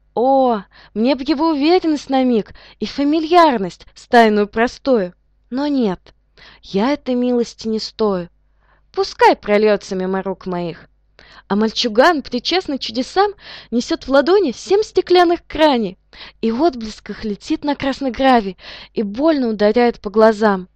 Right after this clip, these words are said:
Робея, я сама вхожу в игру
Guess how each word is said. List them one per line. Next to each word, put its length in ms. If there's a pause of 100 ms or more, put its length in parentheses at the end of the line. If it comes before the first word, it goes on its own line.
(880)
Робея, 560 (380)
я 120
сама 300
вхожу 340
в 100
игру 280